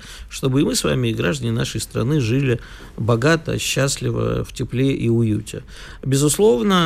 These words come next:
а, надо было посчитать все до. Но дело в том, что считать надо было не перед началом С В О, а гораздо раньше. Потому что к моменту начала С В О,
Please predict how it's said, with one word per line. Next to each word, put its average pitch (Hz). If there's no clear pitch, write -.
а, 120
надо 135
было 131
посчитать 120
все 120
до. 143
Но 120
дело 156
в 156
том, 185
что 165
считать 160
надо 147
было 143
не 156
перед 139
началом 135
С -
В 160
О, 196
а -
гораздо 127
раньше. 127
Потому 143
что 139
к -
моменту 143
начала 123
С -
В 147
О, 220